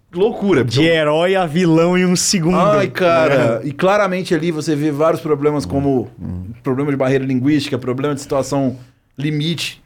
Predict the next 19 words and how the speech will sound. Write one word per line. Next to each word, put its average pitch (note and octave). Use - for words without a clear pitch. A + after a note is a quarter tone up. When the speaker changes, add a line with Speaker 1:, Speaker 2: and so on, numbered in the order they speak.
Speaker 1:
Porque D3+
o F3
que G#3+
ele A#3+
tava G3+
fazendo F3+
não A3
tava A3+
necessariamente G#3
errado. E3
Mas C3+
daquela F3+
situação D#3+
com C3+
todo C#3+
mundo C3+
no C3+
bar, B2+
acabava, D#3+